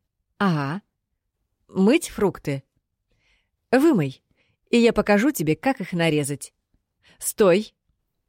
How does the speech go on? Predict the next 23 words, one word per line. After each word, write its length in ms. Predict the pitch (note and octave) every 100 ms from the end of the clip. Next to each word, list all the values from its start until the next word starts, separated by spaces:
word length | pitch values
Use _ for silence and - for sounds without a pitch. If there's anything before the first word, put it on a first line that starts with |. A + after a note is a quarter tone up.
| _ _
Анна 360 | E3+ F3 E3+ E3+
тянется 440 | - F3 D#3+ D#3+
к 40 | -
Софи 380 | D#3+ D3 F3+
и 140 | F3 E3+
убирает 480 | D#3 D#3+ D#3+ D3+ -
палочку, 480 | E3 D#3+ - -
застрявшую 640 | D#3 D#3 - D3+ - D#3 D3+
в 40 |
волосах. 560 | D3 D3+ C#3+ D3+ C#3+ - _ _ _ _ _ _ _
«Собери 420 | - C#4+ C4 A3
волосы». 540 | D3+ D3 C#3+ - D3+ - _ _ _ _ _ _ _ _ -
«Так, 320 | A3+ - - _ _ _ _ _ -
я 280 | F#3 A3 C4
занимаюсь 560 | A#3 G#3+ F#3 F3 -
тестом. 580 | - D#3 C#3 - C#3 C3 _ _ _ _ _ _
Сделаем 640 | F#3+ E3+ D#3 G#3+ A3 G3 F#3+ F3
два 340 | E3+ E3+ A3
небольших 460 | G#3 F3+ F3 E3 -
пирога 380 | F3 E3+ G3
с 100 | G3+
разными 360 | E3+ E3+ D#3+ E3
начинками. 680 | D#3 D3+ - D3 D#3 D#3